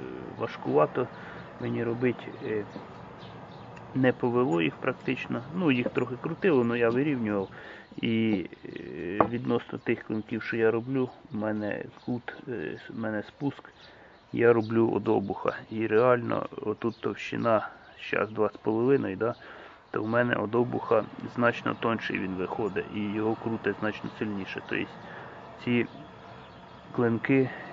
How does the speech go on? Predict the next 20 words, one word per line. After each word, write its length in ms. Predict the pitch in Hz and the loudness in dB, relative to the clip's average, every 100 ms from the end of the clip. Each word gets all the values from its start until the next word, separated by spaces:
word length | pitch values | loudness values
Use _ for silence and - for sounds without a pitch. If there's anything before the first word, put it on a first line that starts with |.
| - - | -14 -6
крутило 580 | 123 113 - 127 120 113 - - - - - - - | -4 -2 2 4 4 2 -4 -14 -14 -12 -10 -10 0
слабше, 400 | 135 127 - - | 4 4 2 -8
чим, 360 | - - 110 101 - - - - - - - | -4 0 0 -2 -8 -14 -16 -18 -18 -12 -8
е, 260 | - - - - | -6 -6 -10 -6
ті, 160 | 117 | -2
які 280 | 110 - - | -2 -4 -4
я, 300 | 104 101 95 - - | 0 0 -2 -8 -10
як 140 | - - | -10 -6
правило, 420 | 107 101 95 101 | -4 -2 -2 -4
роблю. 340 | 101 107 92 95 - - - - - - - - - | -4 -6 -10 -12 -20 -20 -20 -20 -20 -20 -20 -18 -12
Бо 100 | 104 | -12
цей, 280 | - - 101 | -4 0 0
ну, 280 | 73 156 147 - | 2 2 2 0
лінія 460 | 120 139 123 113 | 2 4 4 2
оця, 300 | 104 104 104 | 0 0 -2
бачите, 460 | 107 - - - 101 | 0 0 0 -4 -2
не 140 | 98 | -2
зовсім 440 | 95 101 - 95 87 | -2 -4 -4 -6 -6
ідеально 540 | - 120 135 127 117 | -2 0 0 0 -4
получилась. 760 | - 113 110 - 110 104 - | -4 -4 -6 -6 -4 -4 -6